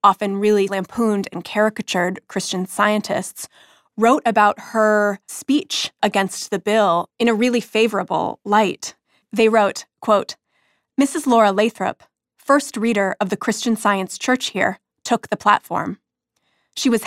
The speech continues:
handsomely dressed. Her hair was perfectly white and her complexion ruddy. She began by saying that she loved the doctors. She had been under their care twenty-three years and knew it was not their fault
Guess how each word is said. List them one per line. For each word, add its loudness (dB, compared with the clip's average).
handsomely -2
dressed. -2
Her 0
hair 2
was -8
perfectly -2
white 0
and -6
her -4
complexion -2
ruddy. -4
She 0
began 6
by 2
saying -4
that -4
she 2
loved 4
the -4
doctors. -4
She 0
had 0
been -2
under 0
their -2
care 2
twenty-three 0
years -2
and 4
knew 4
it -2
was -4
not 4
their 2
fault -2